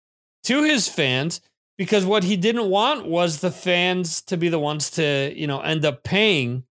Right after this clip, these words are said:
for, you know, some deceitful tactics that a platform had pulled. But with these other bands, what they did instead was just said, "Oh, we're not giving you shit, and we're just gonna resell all this stuff anyway."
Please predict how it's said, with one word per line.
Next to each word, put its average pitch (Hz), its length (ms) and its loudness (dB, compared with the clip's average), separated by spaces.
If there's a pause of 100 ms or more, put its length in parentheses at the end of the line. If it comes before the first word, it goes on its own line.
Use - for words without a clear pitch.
(840)
for, 139 920 0 (420)
you 151 120 -4
know, 139 120 0
some 147 280 -2
deceitful 135 560 -2
tactics 185 680 0
that 143 280 2
a 139 220 2
platform 139 840 -4 (360)
had 151 180 -4
pulled. 196 420 2 (960)
But 185 240 2
with 180 180 0
these 185 180 2
other 196 220 4
bands, 202 500 2
what 170 200 0
they 180 120 4
did 170 220 2
instead 208 420 2
was 196 180 -2
just 160 240 -2
said, 185 160 0
"Oh, 262 200 2
we're 175 160 0
not 180 240 0
giving 160 320 -2
you 127 60 -2
shit, 247 460 2
and 180 140 -2
we're 190 120 2
just 170 220 -2
gonna 165 180 -2
resell 160 560 2
all 143 260 -2
this 135 180 -2
stuff 131 280 -4
anyway." 147 400 -2